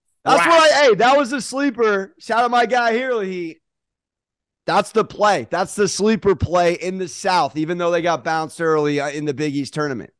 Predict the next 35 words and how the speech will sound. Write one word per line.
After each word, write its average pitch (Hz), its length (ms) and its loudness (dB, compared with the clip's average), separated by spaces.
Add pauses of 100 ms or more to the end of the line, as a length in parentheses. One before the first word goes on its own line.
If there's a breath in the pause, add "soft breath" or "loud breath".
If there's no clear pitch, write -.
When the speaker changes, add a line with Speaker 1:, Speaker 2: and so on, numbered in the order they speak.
(400)
Speaker 2:
Well, 185 400 4
they're 170 120 0
a 156 40 -2
six - 320 -6
seed, 165 180 0
but 143 120 -6
they're 165 100 0
not 160 160 0
really 139 260 -2
a 113 40 -6
six 110 320 -12
seed. 101 260 -12
They're 120 100 -8
twenty-seventh 170 800 -2
in 147 140 -2
offense 147 500 -2
efficiency, 131 840 -8 (180)
sixteenth 190 680 -4
in 160 100 -6
defensive 139 600 -6
efficiency. 123 760 -8 (260 soft breath)
They're 147 120 0
thirteen 196 460 -2
in 170 80 -6
KenPom. 123 540 -4 (300)
So 156 600 0
the, 160 180 0
Speaker 1:
Wow. 170 80 -4
Speaker 2:
the 160 200 2
numbers, 180 680 -2
the 147 120 -2
nerds 165 600 2
believe 156 400 -2
in 165 140 -6
Creighton. 135 480 -2